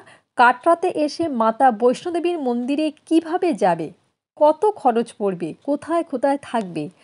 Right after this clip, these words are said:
সমস্ত কিছু বিস্তারিতভাবে জানতে পারবে। তাই এই ভিডিওটি সম্পূর্ণ দেখার অনুরোধ রইল। মাতা বৈষ্ণব দেবীর মন্দিরে তোমরা বিভিন্নভাবে যেতে পারো।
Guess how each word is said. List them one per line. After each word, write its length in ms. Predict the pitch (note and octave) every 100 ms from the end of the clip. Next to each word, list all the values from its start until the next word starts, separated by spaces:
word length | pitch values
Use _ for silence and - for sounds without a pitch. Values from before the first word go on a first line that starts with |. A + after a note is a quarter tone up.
| _ _ -
সমস্ত 500 | - D#4+ F4+ F#4+ G4 F#4
কিছু 220 | C#4+ - D4+ A#3+
বিস্তারিতভাবে 840 | B3 C4+ - D#4+ D#4 E4 C4+ C4+ G4+ G#4
জানতে 260 | G3 E3+ F3+ F3
পারবে। 280 | D3 D#3 D#3 _ _ _ _ _
তাই 240 | A3+ F3+ F3 F4+ - - _ _ A3
এই 100 | G#3+ G3+
ভিডিওটি 500 | F3 G3 A3 G3+ G3 D#4+ - -
সম্পূর্ণ 460 | C4+ C#4+ - E4 F4 A3+
দেখার 320 | F3+ F3+ C#4 G4+ _ _ _
অনুরোধ 360 | G#3+ G3+ A3+ E4+ A3
রইল। 220 | E3 D#3+ E3+ - _ - _ _ _ _ _ _
মাতা 320 | A3+ B3 B3+ E4 C4
বৈষ্ণব 340 | C4+ - E4+ E4
দেবীর 220 | D#4+ D#4+ B3+
মন্দিরে 320 | A#3+ C#4 E4+ -
তোমরা 200 | B3+ F4+ B3
বিভিন্নভাবে 640 | B3+ B3+ E4+ F4 C#4+ B3 E4 A3
যেতে 180 | F3 F3+
পারো। 180 | E3 C#3+